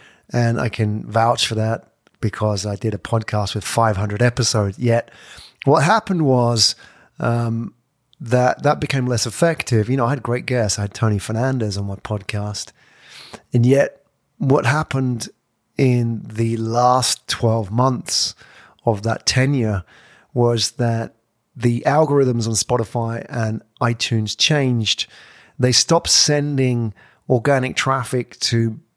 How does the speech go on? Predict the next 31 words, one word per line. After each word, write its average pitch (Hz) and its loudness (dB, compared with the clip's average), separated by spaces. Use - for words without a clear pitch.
podcasts 123 -2
which - -2
were 113 0
focused 131 -2
more 165 4
on 135 -4
off-store 120 0
as 110 -4
opposed 110 -6
to 107 -8
on-store 110 -2
promotion. 120 0
Meaning, 160 2
like, 143 0
if 151 -4
I 160 0
was 170 -2
to 135 -4
send 135 0
a 123 0
lot 127 4
of 131 -4
traffic 127 -2
to - 0
my 123 0
A 123 0
T 120 -6
P 127 0
Asia 117 0
Tech 123 -2
podcast 107 -2